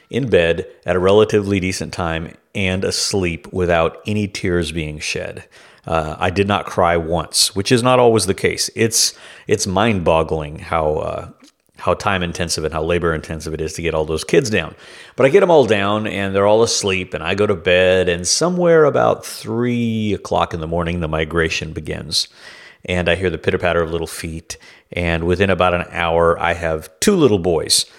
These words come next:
have climbed in with me, uh, because mom's gone and they're wondering what life is all about and they wanna climb in with dad. So I'm laying there three, three thirty, quarter to four, four, and, uh, I have a th-, almost three-year-old in the bed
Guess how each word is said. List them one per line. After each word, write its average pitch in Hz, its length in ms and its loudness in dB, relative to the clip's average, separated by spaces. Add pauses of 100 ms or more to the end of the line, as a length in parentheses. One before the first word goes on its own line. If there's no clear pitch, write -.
(160)
have 92 180 0
climbed 90 400 0
in 85 260 -6
with 104 340 -2
me, 80 320 -12
uh, - 280 -12
because - 400 -4
mom's 87 320 0
gone 120 380 2
and 82 220 -4
they're 87 200 0
wondering 98 400 2
what 95 100 2
life 92 260 4
is 92 80 -4
all 85 160 4
about 87 280 2
and 82 80 -8
they 90 60 -2
wanna 85 200 0
climb 82 260 -4
in 80 120 -6
with 80 180 -8
dad. 78 340 -4 (380)
So - 220 6
I'm 135 100 4
laying 175 320 4
there 151 240 2
three, 131 400 0
three 117 260 -2
thirty, 110 540 0
quarter 101 300 0
to 95 80 2
four, 90 600 2
four, 92 680 2 (320)
and, 92 320 -2
uh, 87 300 0 (280)
I 107 120 0
have 95 140 0
a 90 100 0
th-, - 240 -16
almost 151 400 4
three-year-old 87 580 2
in 87 160 -8
the 87 60 -4
bed 87 420 -2